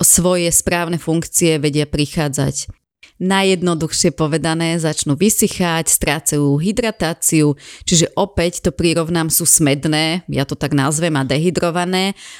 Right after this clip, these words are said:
a ich dôležité kolagénové vlákna vedia rednúť, fascie vedia strácať kolagén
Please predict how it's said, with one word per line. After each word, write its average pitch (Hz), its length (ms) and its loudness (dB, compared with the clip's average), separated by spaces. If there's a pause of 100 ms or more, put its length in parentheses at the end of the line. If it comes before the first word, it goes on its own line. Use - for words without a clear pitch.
(100)
a 151 80 2
ich 160 160 0
dôležité 170 640 2
kolagénové 165 720 0
vlákna 160 640 0
vedia 139 320 0
rednúť, 190 560 0
fascie 160 560 0
vedia 143 240 0
strácať 196 720 -2
kolagén 156 640 -2